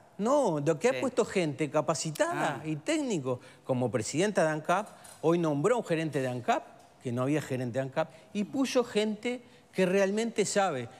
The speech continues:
Speaker 1: Y yo tengo mucha esperanza de que esta gente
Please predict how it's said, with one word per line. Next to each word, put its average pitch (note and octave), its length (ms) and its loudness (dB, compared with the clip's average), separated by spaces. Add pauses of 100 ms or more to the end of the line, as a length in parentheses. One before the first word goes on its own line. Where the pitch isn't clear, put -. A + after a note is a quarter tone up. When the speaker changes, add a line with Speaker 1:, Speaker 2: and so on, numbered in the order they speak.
(140)
Speaker 1:
Y E3 140 0
yo A3+ 180 4
tengo A#3+ 260 2
mucha A#3 360 2
esperanza G3 600 -2
de D3 140 -2
que - 80 -4
esta A3 180 -4
gente C3+ 540 -4